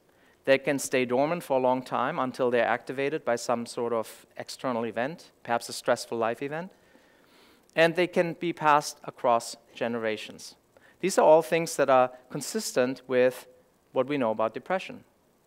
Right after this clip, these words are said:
I'll give you one example here, the Borna disease virus, or B D V. It infects farm animals and causes neurological symptoms in these animals.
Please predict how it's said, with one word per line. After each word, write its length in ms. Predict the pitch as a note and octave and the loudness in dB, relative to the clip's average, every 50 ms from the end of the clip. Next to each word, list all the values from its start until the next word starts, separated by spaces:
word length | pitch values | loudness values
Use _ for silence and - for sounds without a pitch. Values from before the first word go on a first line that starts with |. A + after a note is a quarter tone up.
| _ _ _ _ _ _ _ _ _ _ _ _ _ _ _ _ _ _ _ - | _ _ _ _ _ _ _ _ _ _ _ _ _ _ _ _ _ _ _ -2
I'll 100 | C#3 D3+ | 0 2
give 140 | D#3+ E3+ E3 | 2 2 2
you 100 | E3+ D3+ | 2 4
one 160 | D#3+ E3 E3+ | 4 4 4
example 480 | F3 D#3 D3 D#3+ D3+ D3 C#3+ C#3+ C#3+ | 4 0 2 4 4 4 4 2 0
here, 320 | C3+ D3 D#3+ C3 G#2+ G#2 G2+ | 0 0 0 0 0 0 0
the 140 | A2+ B2+ B2+ | -2 -6 -2
Borna 360 | B2+ D3+ D#3 D#3+ E3 D#3 C#3+ | 2 4 4 4 4 0 -2
disease 380 | C3+ C3 A#2 C3 C3 B2+ - | -2 -6 -4 -4 -6 -6 -6
virus, 480 | - A2+ G2+ G#2 G#2 G2+ G#2 G#2+ - - - | -4 -2 -2 -2 -2 -4 -8 -12 -14 -14 -12
or 100 | C3 A2 | -12 -10
B 140 | A2+ B2 A#2+ | -8 -8 -6
D 120 | B2 A#2+ | -6 -6
V. 240 | A2 A2 G#2 F#2+ A2 _ _ _ _ _ _ _ _ _ _ _ _ _ _ _ _ _ _ _ _ _ _ - | -6 -6 -10 -10 -12 _ _ _ _ _ _ _ _ _ _ _ _ _ _ _ _ _ _ _ _ _ _ -4
It 120 | - C#3+ | -2 0
infects 400 | D#3+ D#3+ D#3 - F#3+ G#3 - - | 0 0 2 2 2 2 2 -2
farm 320 | - - E3+ D3+ C#3 B2 A#2+ | -2 2 4 4 4 4 2
animals 600 | A2 A2 A2+ A#2+ C3 D3 F3 G3 - - - - _ _ _ _ - | 0 -2 -2 -2 -2 -4 -4 -4 -8 -12 -16 -18 _ _ _ _ -12
and 120 | C3 C3 | -12 -8
causes 380 | - - C#3+ C#3 C#3+ C#3 C3+ C#3+ | 0 4 4 4 4 4 -2 -6
neurological 880 | D3+ C#3+ C3+ C3+ B2+ B2+ B2 B2+ B2 - B2+ - C#3 B2+ B2 B2 B2+ B2 - _ _ | -6 -2 0 0 2 2 2 2 0 -2 -6 -2 0 2 2 0 -2 -4 -12 _ _
symptoms 600 | - - - D#3+ C#3+ C3 - G2 G2 G#2+ - - - | -14 -6 -4 -2 -2 -2 -4 -6 -8 -8 -10 -14 -12
in 140 | B2+ A#2+ A2+ | -10 -8 -8
these 280 | A#2 A#2 A#2 A2+ - | -6 -6 -6 -8 -8
animals. 600 | - B2 A2+ A2 A2 G2+ F#2 - - - - - | -10 -8 -8 -8 -10 -12 -14 -16 -18 -18 -20 -20